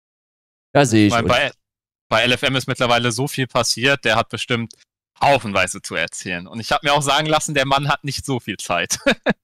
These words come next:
Speaker 1: Ah, nee, Boris
Speaker 2: Ja.
Speaker 1: hatte, hat schon seit, äh, vielen, vielen Monaten nicht mehr so viel Zeit. Ey, aber ich, weißt
Speaker 2: Ja.
Speaker 1: du was, das ist eine,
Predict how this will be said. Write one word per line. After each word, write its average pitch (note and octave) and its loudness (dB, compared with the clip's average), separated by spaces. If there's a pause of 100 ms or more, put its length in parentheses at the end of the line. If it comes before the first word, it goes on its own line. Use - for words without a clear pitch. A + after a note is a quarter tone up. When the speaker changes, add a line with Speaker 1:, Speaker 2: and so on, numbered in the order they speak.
(460)
Speaker 1:
Ah, A2 2
nee, A2+ 2
Boris C#3 2
Speaker 2:
Ja. D3+ -4
Speaker 1:
hatte, C3 2
hat B2+ -2
schon C3+ -4
seit, A#2+ -2
äh, G#2+ 0
vielen, C#3+ -4
vielen B2+ -6
Monaten A#2+ 2
nicht G#2+ -6
mehr G2+ -4
so F#2+ -8
viel F#2+ -6
Zeit. F#2 -6
Ey, E3 2
aber D3 4
ich, D3 0
weißt C3 2
Speaker 2:
Ja. A#2 0
Speaker 1:
du C#3+ 2
was, D3+ 2
das B2+ 0
ist C3+ -12
eine, C3+ 0